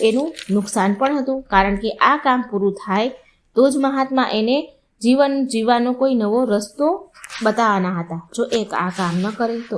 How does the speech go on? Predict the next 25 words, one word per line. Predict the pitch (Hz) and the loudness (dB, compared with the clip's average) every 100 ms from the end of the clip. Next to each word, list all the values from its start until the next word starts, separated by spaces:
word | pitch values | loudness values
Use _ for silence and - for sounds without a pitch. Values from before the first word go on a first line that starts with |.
| - | -4
એને | 185 175 | -2 0
નુકસાન | 196 202 - 269 294 | -2 -4 -2 -2 0
પહોંચે. | 262 247 254 254 - _ _ _ _ _ 220 | 0 0 -2 -4 -10 _ _ _ _ _ 0
માટે | 240 302 339 | 2 2 2
તેણે | 320 302 | 2 2
મહાત્માની | 247 240 262 262 240 214 | 0 0 0 0 0 0
વાતને | 208 214 240 | 0 0 0
યાદ | 190 190 190 - | 0 0 -2 -4
કરતા | 226 226 196 | -4 -2 -4
તેણે | 214 185 180 | -2 -2 -2
ફરીથી | 214 262 277 311 | -2 -2 0 -2
કીડીનું | 294 220 214 214 214 | -2 0 0 0 -2
ઘર | 208 220 277 | 0 0 0
તોડવાનો | 240 196 190 202 214 311 - _ _ - | 0 0 2 0 0 -2 -6 _ _ 0
વિચાર | 196 208 214 226 | 0 2 0 2
કર્યો, | 320 311 294 294 | 0 2 0 0
નિર્ણય | 202 202 208 240 | 0 0 0 0
કર્યો | 240 302 254 247 - _ - | 2 2 2 -2 -14 _ 0
અને | 285 | 2
બહુ | 247 208 254 330 311 320 | 4 2 0 0 0 -2
સાવધાનીથી | 302 220 196 208 214 202 196 208 | 0 2 2 0 0 -2 -4 -4
કીડીઓને | 208 196 196 196 240 349 - _ _ 220 | 0 2 2 2 0 -2 -8 _ _ 0
નુકસાન | 277 - 302 220 | 0 2 2 2
ન | 202 | 0
પહોંચે, | 202 190 190 254 311 | 0 0 0 0 0